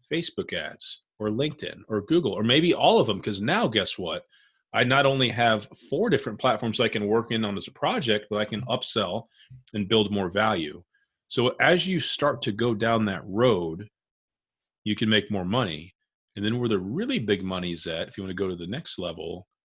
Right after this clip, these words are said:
is when you can take the strategy piece, understand how people move through your platform, where they're coming from,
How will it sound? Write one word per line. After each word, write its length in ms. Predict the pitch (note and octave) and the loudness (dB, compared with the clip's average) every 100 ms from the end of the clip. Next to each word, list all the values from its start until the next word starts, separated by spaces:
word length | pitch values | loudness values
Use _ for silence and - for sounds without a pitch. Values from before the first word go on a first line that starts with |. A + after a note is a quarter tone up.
| _ _ _ | _ _ _
is 140 | G2 | -8
when 160 | F#2+ G2 | -4 0
you 140 | G#2+ | 0
can 160 | A2+ G2+ | 0 -4
take 420 | - A2 G2 - - | -2 -2 -2 -6 -10
the 80 | - | -6
strategy 800 | - - - A#2 C#3 D3 F#2 F2 | -4 -4 -2 0 2 2 0 -6
piece, 560 | - E2+ G2 - - - _ | -8 -8 -6 -4 -6 -8 _
understand 880 | A2+ A2+ A2 - - - D#3 A2 G#2 | -4 0 0 0 -2 0 0 2 -2
how 140 | A2 G2 | -2 -2
people 320 | - A#2 G#2+ | -2 -2 0
move 380 | G#2 A2+ B2 - | 2 2 2 -2
through 480 | G#2 G2 G2 B2 - | -2 0 0 -2 -6
your 180 | G2 | -8
platform, 800 | - - D#3+ - - F2 E2 A2+ C3 _ _ _ | -6 -4 -4 -6 -10 -10 -8 -10 -12 _ _ _
where 140 | G#2 A#2 | 2 4
they're 120 | A#2+ | 4
coming 340 | - A#2 A#2 | 2 2 2
from, 500 | G#2+ A#2 A2 A2 A2+ | 2 4 4 2 0